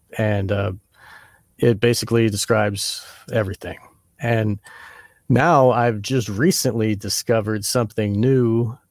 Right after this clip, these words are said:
that is kind of a secret. I'm making a little project,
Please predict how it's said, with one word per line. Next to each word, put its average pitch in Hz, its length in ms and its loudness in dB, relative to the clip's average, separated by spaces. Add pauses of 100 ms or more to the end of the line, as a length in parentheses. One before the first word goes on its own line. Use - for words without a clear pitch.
that 101 420 -2 (300)
is 107 280 -2
kind 117 360 -2
of 104 80 -4
a 95 40 -10
secret. 113 480 -2
I'm 101 120 -4
making 107 240 -2
a 104 40 -2
little 101 180 -4
project, 104 760 -6